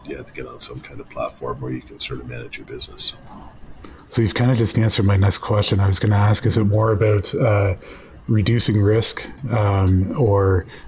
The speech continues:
Speaker 2: uh, scaling business, um, y-, or, uh, you know, becoming more efficient? Um,
Speaker 1: Well, I think it's about all, all three, really. Yeah. I mean, the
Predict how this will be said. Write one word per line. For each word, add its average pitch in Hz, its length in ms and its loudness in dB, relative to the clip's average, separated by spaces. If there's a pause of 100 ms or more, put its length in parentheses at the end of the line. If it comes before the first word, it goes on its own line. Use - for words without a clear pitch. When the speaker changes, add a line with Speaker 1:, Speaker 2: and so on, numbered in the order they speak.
(140)
Speaker 2:
uh, 98 300 2
scaling 110 520 2
business, 101 580 4 (480)
um, 92 640 2 (440)
y-, 117 120 2 (160)
or, 107 580 2
uh, 95 380 0 (440)
you - 120 0
know, 104 80 2
becoming 104 440 0
more 98 160 2
efficient? 95 600 -2 (180)
Um, 92 380 -2 (1120)
Speaker 1:
Well, 82 140 2
I 80 60 0
think 85 180 0
it's 82 140 0
about 82 180 0
all, 78 300 0 (380)
all 78 160 -2
three, 90 340 2
really. 87 420 2
Yeah. 92 400 2
I 95 60 0
mean, 95 340 4 (460)
the 113 100 4